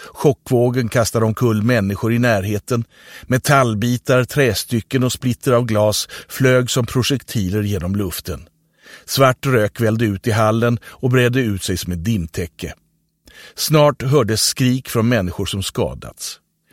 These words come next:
Skräckslagna resenärer stormade i panik mot utgångarna. De släppte vad de hade i händerna och sprang för livet. Vissa av dem som kastats omkull kravlade sig upp på benen och haltade i säkerhet.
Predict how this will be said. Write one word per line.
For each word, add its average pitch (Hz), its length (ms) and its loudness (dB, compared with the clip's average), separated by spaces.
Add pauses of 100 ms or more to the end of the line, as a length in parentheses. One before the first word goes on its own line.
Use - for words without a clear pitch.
(180)
Skräckslagna 147 800 2
resenärer 131 680 2
stormade 113 520 2
i 107 60 -4
panik 123 520 -2 (160)
mot 117 180 -2
utgångarna. 85 720 -6 (580)
De 120 180 0
släppte 139 400 2
vad 123 120 4
de 117 120 2
hade 113 280 2
i 110 40 0
händerna 117 520 0 (140)
och 151 120 -4
sprang 95 360 -2
för - 120 -4
livet. 95 600 -4 (760)
Vissa 175 340 4
av 147 180 4
dem 139 280 2
som 127 180 -6
kastats 117 480 -2
omkull 123 500 2 (220)
kravlade 127 460 2
sig 131 140 0
upp 127 160 0
på 160 100 0
benen 110 520 0
och - 220 -4
haltade 101 440 0
i 95 40 -4
säkerhet. - 800 -6